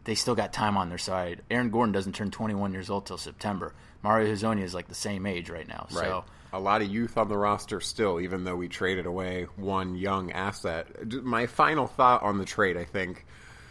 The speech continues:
Speaker 2: you look at the Hollinger projected win-loss numbers, I think that it showed, you know, the Magic are lost four wins and
Speaker 1: Mm.
Speaker 2: Oklahoma City gained four.
Speaker 1: Which
Speaker 2: And
Speaker 1: I
Speaker 2: I
Speaker 1: call,
Speaker 2: think,
Speaker 1: I call bullshit on that.
Speaker 2: I think, to me,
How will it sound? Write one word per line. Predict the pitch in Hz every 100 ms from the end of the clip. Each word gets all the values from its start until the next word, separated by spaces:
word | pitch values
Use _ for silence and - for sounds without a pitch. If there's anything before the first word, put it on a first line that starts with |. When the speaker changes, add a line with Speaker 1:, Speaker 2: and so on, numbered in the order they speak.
| - - -
Speaker 2:
you | 120 120
look | 120 135
at | 107
the | 107 101
Hollinger | 95 117 113 110 107 117 117
projected | - 110 95 113 - 113
win-loss | 104 113 107 107 110 110
numbers, | 104 107 107 107
I | 98
think | - 104 98
that | 98 92
it | -
showed, | - 107 101 98 104 - 120
you | 127 110
know, |
the | 101
Magic | 107 107 107 107 110
are | 101 98 95
lost | 107 117 110 104 -
four | 104 101 95
wins | 92 98 101 95
and | 95
Speaker 1:
Mm. | 92
Speaker 2:
Oklahoma | 101 98 98 104 98
City | - 104 95 92
gained | 92 101 98 101
four. | - 113 107 101
Speaker 1:
Which | 113 120 -
Speaker 2:
And | 123
Speaker 1:
I |
Speaker 2:
I | 143
Speaker 1:
call, | 127
Speaker 2:
think, | 175 165
Speaker 1:
I | 131
call | 139
bullshit | 107 113 120 - 95
on | 95
that. | 101 95 104
Speaker 2:
I | 202
think, | 254 226 202
to | 196
me, | 180 190 135 113